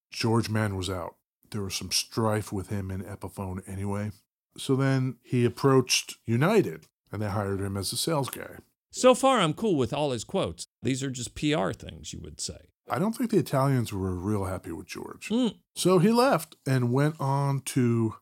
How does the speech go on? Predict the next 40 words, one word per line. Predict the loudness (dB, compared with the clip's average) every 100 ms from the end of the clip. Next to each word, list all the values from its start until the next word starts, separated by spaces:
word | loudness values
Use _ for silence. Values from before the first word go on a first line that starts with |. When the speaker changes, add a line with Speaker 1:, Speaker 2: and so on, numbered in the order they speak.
| _
Speaker 1:
partner | 0 2 2 0 0 -2 _
with | -4 -2 -2
Alfred | 0 0 2 2 2
Drange. | 0 2 2 0 -2 -6 -8 -10 _ _
Speaker 2:
Rhymes | 0 2 2
with | 0
orange? | 2 2 2 0 -4 0
Speaker 1:
Yeah, | 4 4 0 -6
in | -2
the | -2
creation | 0 2 2 0 -4
of | -4
Guild. | -2 -2 -4 -10 _ _ _ -16
Speaker 2:
Yep. | -6 -6 -6 -12 -20 _ _ -6
Speaker 1:
But | -4 2
that | 2
only | 4 2 2
lasted | 0 -2 -2 -4
less | -4 -4 -6
than | -8 -8
a |
year. | -6 -6 -8 -12 _ -4
Speaker 2:
Okay. | -4 -4 -8 -6
Speaker 1:
Before | -6 -2 0
he | 2 2
was | 2 -2
out, | -6 -8 _ -10
and | -8 -6
Alfred | -4 -4 -4 -4
went | -4
on | -2 -4 -6 -10
without | -6 -4 -4
him. | -6 -12 _
Speaker 2:
Was | -6 -4
he | -4
just | -4 -6 -6 _
tough | -6 -6 -4
to | -8
work | -4 -2 -2 -2
with? | -2 0 -2